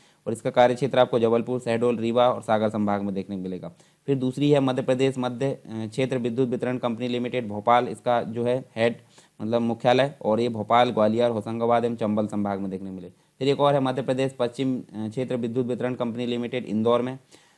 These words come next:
तो यहाँ देखिए इंदौर एवं उज्जैन संभाग, तो ये सभी जो है अलग-अलग संभाग को यहाँ बाँट दिया गया है। और यहाँ पे मध्य प्रदेश पावर मैनेजमेंट कंपनी,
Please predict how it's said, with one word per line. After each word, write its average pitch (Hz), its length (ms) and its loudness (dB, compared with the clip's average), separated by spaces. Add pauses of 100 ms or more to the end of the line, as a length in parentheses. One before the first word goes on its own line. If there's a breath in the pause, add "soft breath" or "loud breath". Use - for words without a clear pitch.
(200 soft breath)
तो 127 140 2
यहाँ 127 220 4
देखिए 135 220 2
इंदौर 123 360 4
एवं 127 240 2
उज्जैन 110 280 0
संभाग, 101 400 0
तो 135 80 -2
ये 139 140 2
सभी 139 320 2
जो 143 120 4
है 147 240 0 (880)
अलग-अलग 127 400 4
संभाग 123 300 2
को 131 120 -4
यहाँ 127 120 0
बाँट 123 200 4
दिया 123 160 0
गया 123 160 4
है। 127 120 4
और 127 260 4
यहाँ 120 200 -6
पे 127 100 -2
मध्य 117 240 -2
प्रदेश 117 420 -2
पावर 110 280 4
मैनेजमेंट 113 480 -4
कंपनी, 110 420 -4